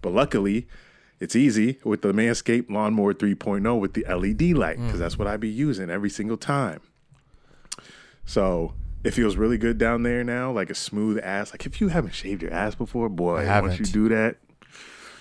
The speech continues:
Speaker 1: once you do that, boy, that shit feels so nice, man, so
Speaker 2: Does
Speaker 1: nice.
Speaker 2: it just feel like
Speaker 1: And I
Speaker 2: s-,
Speaker 1: did
Speaker 2: it's,
Speaker 1: it.
Speaker 2: you can feel the skin to skin contact?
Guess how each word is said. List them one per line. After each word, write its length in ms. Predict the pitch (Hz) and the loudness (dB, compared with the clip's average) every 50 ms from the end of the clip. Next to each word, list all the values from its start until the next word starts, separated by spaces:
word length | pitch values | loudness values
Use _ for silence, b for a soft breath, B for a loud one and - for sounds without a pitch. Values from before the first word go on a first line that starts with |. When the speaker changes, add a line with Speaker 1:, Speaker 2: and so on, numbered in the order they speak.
| B B | B B
Speaker 1:
once 280 | B 104 104 107 - - | B -6 -4 -4 -4 -4
you 60 | 101 90 - - | -6 -6 -6 -2
do 200 | - 135 147 156 156 | 4 6 8 8 8
that, 220 | 147 131 123 113 | 8 8 6 6
boy, 200 | 101 113 113 110 | 4 4 4 4
that 100 | 107 110 | 4 2
shit 220 | - - - 98 - | 0 -2 -4 -4 -6
feels 260 | - - 101 87 - | -4 -4 -4 -4 -4
so 180 | - - 95 | -4 -6 -6
nice, 640 | 85 82 87 92 101 113 117 110 104 92 85 - - | -6 -6 -6 -4 -2 0 2 2 2 2 0 -4 -8
man, 220 | 90 85 85 80 | -8 -8 -8 -10
so 200 | - - - 92 | -10 -8 -8 -6
Speaker 2:
Does 240 | 90 90 90 113 101 | -2 2 4 4 4
Speaker 1:
nice. 80 | 98 98 | 4 4
Speaker 2:
it 40 | |
just 180 | 107 110 - - | 2 2 4 4
feel 160 | - 117 113 | 4 6 6
like 100 | 110 107 101 | 6 6 4
Speaker 1:
And 40 | 95 | 4
I 20 | 90 | 2
Speaker 2:
s-, 80 | - | 2
Speaker 1:
did 120 | - 120 123 | 4 2 2
Speaker 2:
it's, 80 | 123 110 | 2 0
Speaker 1:
it. 60 | - | -2
Speaker 2:
you 120 | 120 110 107 | -2 2 2
can 100 | 120 101 | 2 2
feel 240 | - - 120 110 | 2 2 2 2
the 100 | 104 101 98 | 4 4 2
skin 300 | - - - - 98 101 | 2 2 2 2 2 2
to 60 | 101 | 6
skin 320 | 95 - - - 101 95 95 | 8 8 8 8 6 0 0
contact? 680 | - 95 90 90 90 - 98 98 107 107 - - - | 0 0 0 2 2 4 4 4 2 0 0 2 2